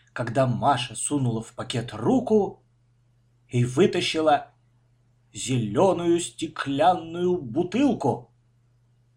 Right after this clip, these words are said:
«Круто!» воскликнул Коля. «Как в книжке, которую Маша читала в начале лета. Только там одни моряки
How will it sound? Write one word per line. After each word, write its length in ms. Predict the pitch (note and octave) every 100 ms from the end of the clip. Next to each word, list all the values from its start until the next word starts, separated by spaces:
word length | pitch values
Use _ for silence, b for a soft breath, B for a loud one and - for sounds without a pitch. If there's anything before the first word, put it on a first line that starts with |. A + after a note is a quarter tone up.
| _ _ _ _ _ _ -
«Круто!» 880 | - A3 A#3+ F4+ F4 - - - - _ _ _ _ _ _ _
воскликнул 720 | B2 C3 - B2 B2 C#3 C#3+
Коля. 380 | B2+ D3+ G#2 - _ _ _ _ _ _
«Как 340 | - G#3 A3+
в 120 | - -
книжке, 800 | D#4+ F4 D#4+ - - C3 - - _ -
которую 520 | - - A#3+ G3 G3+
Маша 340 | G3+ G#3+ - D3+
читала 460 | - - E3 C#3
в 80 | C3+
начале 400 | G#3+ A3 G3 E3+
лета. 420 | A3+ A3 - B2 _ - _ _ _ _ _ _ _ _ b _
Только 280 | G3 A3 -
там 320 | B3 A#3+ - -
одни 360 | - G3+ F#3+ B3
моряки 640 | B3 C4 - C4+ C3 -